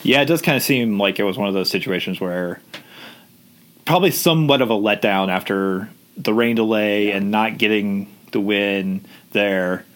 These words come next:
Speaker 1: You're kinda just like, you're on the bus on the way home from Tennessee. It's almost like we'll get a couple more games in while we're
Speaker 2: Yeah.
Speaker 1: out here. Uh, and then, you know, if
Speaker 2: And
Speaker 1: it
Speaker 2: then
Speaker 1: is
Speaker 2: to beat the snow back.
Speaker 1: and, and a strange field, like,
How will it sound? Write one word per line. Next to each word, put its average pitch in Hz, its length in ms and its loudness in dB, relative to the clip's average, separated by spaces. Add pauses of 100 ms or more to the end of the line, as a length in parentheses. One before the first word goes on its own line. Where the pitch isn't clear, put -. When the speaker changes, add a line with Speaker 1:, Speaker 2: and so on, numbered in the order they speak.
(380)
Speaker 1:
You're 110 160 0
kinda 123 240 0
just 113 240 -2
like, 107 320 -2 (800)
you're 131 180 0
on 143 180 2
the 135 80 0
bus 131 520 0
on 135 140 2
the 123 80 0
way 120 160 2
home 143 440 2
from 139 140 2
Tennessee. 117 400 0
It's 110 120 0
almost 117 260 0
like 110 240 -2 (140)
we'll 139 100 2
get 131 120 2
a - 40 0
couple 131 220 0
more 120 180 2
games 113 600 0 (320)
in 110 320 2
while 107 160 2
we're 107 80 2
Speaker 2:
Yeah. 113 140 4
Speaker 1:
out 120 120 2
here. 110 600 2 (300)
Uh, 107 340 0
and 135 120 2
then, 113 400 0
you 117 120 -2
know, 107 160 0
if 117 120 0
Speaker 2:
And 120 80 2
Speaker 1:
it 113 40 2
Speaker 2:
then 123 40 4
Speaker 1:
is - 140 -2
Speaker 2:
to - 60 -12
beat 139 180 -2
the 117 60 -8
snow 147 280 -2
back. - 220 -6 (120)
Speaker 1:
and, 147 120 2
and 143 220 2
a - 20 0
strange 143 840 0
field, 131 720 2
like, 113 260 2